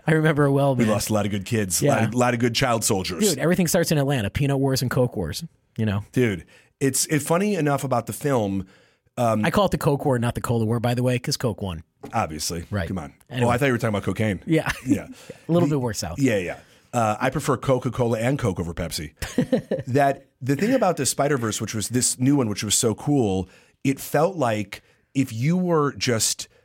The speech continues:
Speaker 2: a novice and didn't, I mean, I, I, I know your wife very well,
Speaker 1: Mm-hmm.
Speaker 2: um, a little too well for your liking.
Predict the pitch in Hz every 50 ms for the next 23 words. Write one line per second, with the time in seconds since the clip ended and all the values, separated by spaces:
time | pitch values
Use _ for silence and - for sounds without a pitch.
0 | _ _ _ _ - 127 123 123 117 113 113 113 110 104 90 80 - - - -
1 | - _ _ _ _ _ _ _ _ _ - 123 120 113 104 131 131 135 131 131
2 | - 135 135 135 131 131 - - - 127 127 123 - 127 127 123 117 110 - 127
3 | 131 131 135 135 123 110 107 95 98 110 107 107 113 110 95 87 85 95 110 110
4 | - 160 139 123 143 123 117 120 - 123 117 110 110 113 113 123 131 120 - 127
5 | 117 101 92 85 95 95 - 113 104 101 101 95 90 82 85 - 90 98 104